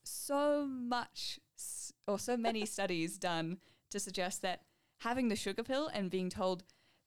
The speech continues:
Speaker 1: "This is paracetamol, it will make you feel better," will make you feel better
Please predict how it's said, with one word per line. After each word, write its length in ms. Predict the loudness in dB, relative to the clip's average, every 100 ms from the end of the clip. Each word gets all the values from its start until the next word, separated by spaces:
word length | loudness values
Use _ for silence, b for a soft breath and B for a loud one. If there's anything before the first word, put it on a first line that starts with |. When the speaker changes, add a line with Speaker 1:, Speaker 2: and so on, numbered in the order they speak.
| -4
Speaker 1:
"This 200 | -2 0
is 200 | 0 -2
paracetamol, 760 | -8 -2 0 0 0 2 2 0
it 60 | 0
will 100 | 0
make 220 | 0 -2
you 80 | -2
feel 160 | 0
better," 320 | 0 0 -2 -6 _ -6
will 260 | 0 2
make 240 | 4 2 0
you 80 | -2
feel 260 | 0 0
better 300 | 0 0 -2